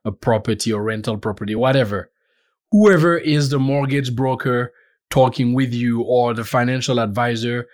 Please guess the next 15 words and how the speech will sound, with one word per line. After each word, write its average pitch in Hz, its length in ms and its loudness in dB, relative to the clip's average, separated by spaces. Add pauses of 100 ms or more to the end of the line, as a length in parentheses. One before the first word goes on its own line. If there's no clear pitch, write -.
(260)
actually 123 420 2
doing 120 380 -2
the 110 80 -2
mortgage 117 500 -4
for 127 280 -2
you, 98 320 -4 (400)
especially 170 720 2 (120)
if 135 160 0
they 120 160 -2
are 113 120 0
not 120 300 -6
Christians, - 840 -6 (840)
they 151 200 8
will 185 300 6
position 135 1040 0